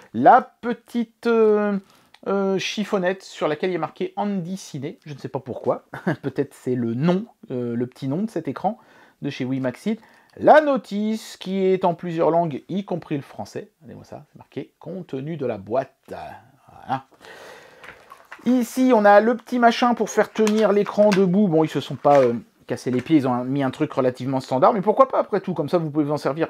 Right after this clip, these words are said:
aussi pour vos autres écrans. C'est plutôt pas mal vu, moi je trouve. Voilà, donc c'est pas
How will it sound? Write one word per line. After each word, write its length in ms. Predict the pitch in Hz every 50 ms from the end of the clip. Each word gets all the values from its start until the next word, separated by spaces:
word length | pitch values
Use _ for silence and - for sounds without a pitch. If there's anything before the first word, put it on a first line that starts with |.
| - _
aussi 340 | - 180 175 - - 180 180
pour 160 | - 160 131
vos 240 | 135 143 139 127 151
autres 340 | 160 156 - - 123 120 127
écrans. 360 | 120 - - 175 160 - _ _ _ _
C'est 540 | - - - - - 131 127 127 120 120 123 120
plutôt 460 | - 127 131 127 - - - 226 233
pas 180 | 196 - - 170
mal 160 | 139 120 117
vu, 160 | 107 120 165
moi 140 | 202 196 127
je 100 | 123 -
trouve. 300 | - - - 101 101 - - -
Voilà, 160 | 92 92 92 -
donc 180 | 117 - - - _ -
c'est 100 | - -
pas 100 | -